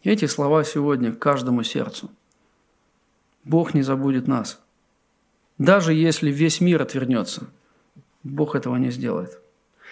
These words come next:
Ещё одна очень важная мысль, очень важная деталь из этого текста. И мысль такая. Помните, что рядом с вами церковь. Это тоже невероятно важно для нас,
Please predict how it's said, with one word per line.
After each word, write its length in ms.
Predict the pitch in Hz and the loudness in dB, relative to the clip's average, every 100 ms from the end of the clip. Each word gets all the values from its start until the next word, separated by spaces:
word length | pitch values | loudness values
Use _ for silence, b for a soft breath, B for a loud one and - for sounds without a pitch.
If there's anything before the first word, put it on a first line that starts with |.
| B B B | B B B
Ещё 220 | 175 277 | 4 6
одна 120 | 202 | 6
очень 240 | 196 190 190 | 4 4 4
важная 340 | 202 170 180 | 6 6 6
мысль, 380 | 185 240 - 165 | 6 6 6 4
очень 220 | 165 180 | 4 4
важная 340 | 180 196 185 170 | 6 6 6 4
деталь 360 | 170 202 190 | 4 4 4
из 100 | 170 | 4
этого 280 | 175 175 165 | 2 4 4
текста. 640 | 160 220 220 - 143 - B B B B B - | 6 4 4 2 2 0 B B B B B 4
И 100 | 175 | 6
мысль 300 | 220 196 180 | 8 6 4
такая. 340 | 208 226 165 | 4 6 4
Помните, 460 | - 269 247 - 170 | 6 6 6 6 2
что 160 | - | 4
рядом 280 | 190 196 185 | 4 4 2
с 120 | - | 4
вами 200 | 196 185 | 4 4
церковь. 560 | 165 190 175 - - - _ _ _ _ _ _ _ _ _ _ _ _ B B B | 2 4 2 0 -10 -14 _ _ _ _ _ _ _ _ _ _ _ _ B B B
Это 240 | 180 196 | 4 4
тоже 380 | - 277 262 202 | 4 6 6 8
невероятно 580 | 175 180 180 208 208 165 | 6 6 4 4 4 4
важно 480 | 165 220 196 180 | 6 6 6 4
для 180 | 147 160 | 4 4
нас, 340 | 175 208 208 | 6 4 2